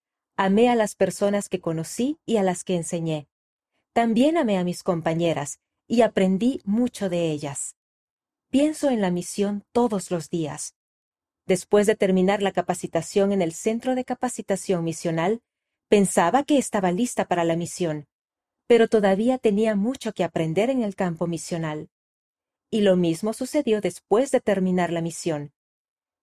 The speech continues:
Pensaba que había aprendido todo lo que necesitaba saber sobre la vida. Pensaba que estaba preparada para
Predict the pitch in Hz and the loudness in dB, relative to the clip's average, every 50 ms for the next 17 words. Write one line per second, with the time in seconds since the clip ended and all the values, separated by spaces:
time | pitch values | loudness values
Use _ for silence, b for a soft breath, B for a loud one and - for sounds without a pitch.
0 | _ - 196 185 180 - - 175 151 190 262 285 - 294 285 262 226 208 208 196 | _ 2 2 2 2 2 0 0 0 0 0 0 2 2 4 4 4 4 2 2
1 | 185 185 - 180 175 175 175 180 180 175 165 - - 214 247 277 285 254 214 196 | 2 0 0 -2 0 0 0 0 0 0 -2 -2 -2 0 0 2 2 0 -2 -2
2 | - 190 170 170 165 - 170 - - 165 - 185 175 180 214 214 - 254 240 214 | -2 -4 -4 -4 -6 -8 -10 -10 -10 -8 -6 -4 -4 -4 -4 -4 -4 -4 -2 0
3 | 202 196 190 - - 202 180 190 185 180 175 175 190 190 185 175 147 143 - _ | -2 -2 -2 -4 -6 -4 -2 -2 -2 -2 -2 -2 -2 -4 -4 -4 -6 -8 -10 _
4 | _ _ _ _ _ _ _ _ _ _ _ _ - 254 240 220 - - 254 247 | _ _ _ _ _ _ _ _ _ _ _ _ 4 4 4 4 4 2 2 4
5 | 247 254 - - 214 185 160 - - - 185 175 196 190 - - 185 180 - 165 | 2 2 0 0 0 0 0 -2 -4 -6 -4 -4 -4 -4 -2 -2 -4 -2 -2 -2
6 | 160 165 175 202 220 214 - 190 165 143 139 | -2 0 0 0 -2 -2 -2 -2 -4 -4 -6